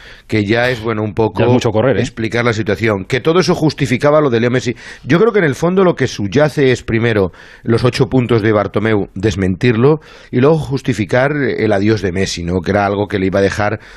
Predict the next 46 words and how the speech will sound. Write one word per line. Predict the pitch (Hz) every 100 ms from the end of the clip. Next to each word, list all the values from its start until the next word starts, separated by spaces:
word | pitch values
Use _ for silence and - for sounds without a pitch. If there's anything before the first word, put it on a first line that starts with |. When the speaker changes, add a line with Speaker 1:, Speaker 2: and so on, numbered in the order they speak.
| -
Speaker 1:
marcado | 110 110 104 - 113 101 95
a, | 90 87 -
a | 104
Laporta. | 95 92 95 90 92
Y | 101
ha |
ido | 110 120
justificando | 107 113 123 107 117 120
un | 110
poco | 117 131 135 - - -
todas | - 123 104
estas | 98 85 -
cosas, | 120 113 95
pero | - 98
ha |
dado | 110 143
unas | 143
cifras | 131 120 131 -
tremendamente | 95 104 110 110 107 127 113 98 - - -
escandalosas, | - - 98 92 110 127 98 95
¿no? | 98 110
De, | 101 98
de | 107
una | 123
situación | 120 113 123 123
que |
en | 123
cualquier | 113 98 120 127
club | - 127 143 - - - -
sería | - 113 113 117
prácticamente | - - 117 127 123
de | 117 117
quiebra | 117 120 120
absoluta, | - - 98 127 - 90
¿no? | 104
El | 110
Barcelona | 98 - 104 127 127 - - -
debe | 123 135
más | 127 123
de | 131
cuatrocientos | - 123 - 123 123 123
millones | 117 113 123 123
entre | 127 110 110
activo | 101 - 120 123 143 147
y | 117
pasivo. | 101 92 120 127 101